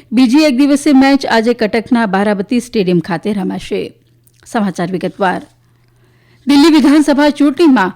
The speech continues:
ભાજપે નિર્ણાયક જીત મેળવી છે. આમ આદમી પાર્ટીને હરાવી સત્યાવીસ વર્ષ પછી સત્તામાં પાછી આવી છે.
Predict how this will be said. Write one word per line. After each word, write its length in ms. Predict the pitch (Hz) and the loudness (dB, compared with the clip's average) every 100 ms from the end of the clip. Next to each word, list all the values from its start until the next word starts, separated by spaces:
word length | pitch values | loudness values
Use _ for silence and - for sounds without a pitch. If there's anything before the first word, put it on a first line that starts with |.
| - - _ 233 | -14 -20 _ -2
ભાજપે 560 | 262 254 311 302 311 | 2 2 0 0 2
નિર્ણાયક 520 | 262 208 196 196 190 | 2 2 0 -2 -2
જીત 300 | 190 233 233 | -2 -2 -2
મેળવી 340 | 208 196 190 240 | -2 -2 0 -2
છે. 300 | 269 285 339 - - | 0 -2 -2 -10 -2
આમ 240 | 247 262 - | 2 2 2
આદમી 320 | 214 196 226 | 0 0 -2
પાર્ટીને 440 | 208 185 190 190 | -2 -4 -2 -2
હરાવી 460 | 196 180 190 190 220 | -2 -2 -2 -2 -4
સત્યાવીસ 760 | - 220 - 262 269 320 - | -4 -6 -4 -2 2 0 0
વર્ષ 300 | 220 262 302 | 0 0 0
પછી 280 | 262 233 185 | -4 -4 -6
સત્તામાં 520 | - 214 - 185 170 | -6 -8 -4 -4 -2
પાછી 360 | 165 185 - 202 | -4 -6 -4 -4
આવી 180 | 175 196 | -4 -6
છે. 380 | - 185 160 | -4 -4 -6